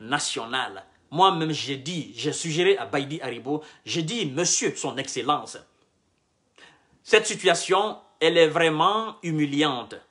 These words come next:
Elle est vraiment désastreuse, elle est vraiment chaotique. C'est vrai, vous êtes un père de famille.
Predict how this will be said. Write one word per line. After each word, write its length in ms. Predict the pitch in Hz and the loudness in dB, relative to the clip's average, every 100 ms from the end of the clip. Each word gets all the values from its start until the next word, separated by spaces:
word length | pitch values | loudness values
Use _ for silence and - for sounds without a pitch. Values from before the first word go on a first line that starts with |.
| _ | _
Elle 160 | 143 156 | 4 6
est 80 | |
vraiment 760 | 151 160 160 156 185 214 208 180 117 | 6 4 2 2 0 0 -4 -12 -4
désastreuse, 680 | 151 156 147 - 151 170 147 | -2 0 -2 -4 -4 -2 -2
elle 80 | 135 | -4
est 40 | |
vraiment 440 | 127 143 147 165 160 | -2 -2 0 -2 -2
chaotique. 580 | 139 131 131 151 - - - | -4 -4 -6 -10 -10 -16 -8
C'est 160 | - 131 | -2 -2
vrai, 320 | 131 110 101 | -2 -6 -6
vous 160 | 139 156 | -4 -2
êtes 140 | 156 | -2
un 80 | 156 | -2
père 240 | 147 123 | -4 -6
de 80 | 110 | -6
famille. 340 | 113 101 98 | -8 -12 -16